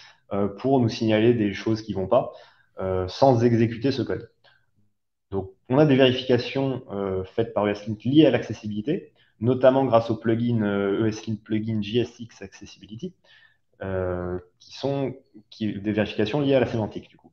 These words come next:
Ici, par exemple, j'essaye d'utiliser l'élément H T M L button, mais pas exactement de façon correcte. Il manque, euh, un attribut, euh, type, euh, et, euh, je, j'ai mis un attribut aria selected qui n'est pas valide sur les buttons.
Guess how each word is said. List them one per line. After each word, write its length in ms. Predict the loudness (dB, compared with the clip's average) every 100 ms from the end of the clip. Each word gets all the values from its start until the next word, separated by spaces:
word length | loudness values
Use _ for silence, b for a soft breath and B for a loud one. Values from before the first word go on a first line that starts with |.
| _ b b b b -6
Ici, 400 | -4 0 2 4
par 140 | 4
exemple, 560 | 4 2 4 2 2 0
j'essaye 400 | 0 0 2 2
d'utiliser 480 | -2 -4 -2 2
l'élément 340 | 2 2 2 0
H 180 | -2 -2
T 100 | 0
M 180 | 2
L 220 | 0 0 2
button, 680 | 0 2 4 4 4 4
mais 260 | 0 0 -2
pas 280 | -2 2 2
exactement 460 | 2 0 -2 -2
de 60 | -2
façon 220 | -6 -8
correcte. 540 | -4 2 2 2 -4 -4
Il 220 | -2 -2
manque, 340 | -2 -2 -4
euh, 160 | -4 -2
un 120 | -2
attribut, 800 | -4 -6 -14 -12 -8 -8 -8 -16 _ _ -8
euh, 220 | -6 -6 -6
type, 300 | -4 -4 -6 b b b b -10
euh, 320 | -4 -2 -2
et, 300 | -2 -2 -2
euh, 160 | -4 -4
je, 180 | -4 -6
j'ai 140 | -4
mis 100 | -2
un 80 | -2
attribut 400 | -2 -4 0 2
aria 220 | 2 2
selected 440 | -2 -6 -6 -10
qui 120 | -8 -8
n'est 80 |
pas 100 | -2
valide 280 | -2 -2 -4
sur 120 | -6
les 60 | -10
buttons. 260 | -10 -14